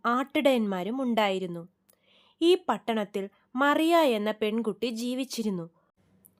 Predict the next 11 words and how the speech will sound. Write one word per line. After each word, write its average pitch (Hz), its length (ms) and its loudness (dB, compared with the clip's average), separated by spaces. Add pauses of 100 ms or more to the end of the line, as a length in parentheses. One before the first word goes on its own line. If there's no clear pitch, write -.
(200)
അവൾ 214 460 8
അനുസരണയും 214 920 4
ദൈവഭയവും 196 1040 4
ഉള്ളവൾ 202 540 -2
ആയിരുന്നു. 180 680 -2 (640)
അവൾ 220 340 6
വയലിൽ 214 520 2
മാതാപിതാക്കളെ 233 1000 0
സഹായിച്ച് 220 840 -2 (280)
വീട്ടുജോലിയും 247 880 2
ചെയ്തിരുന്നു. 185 720 -4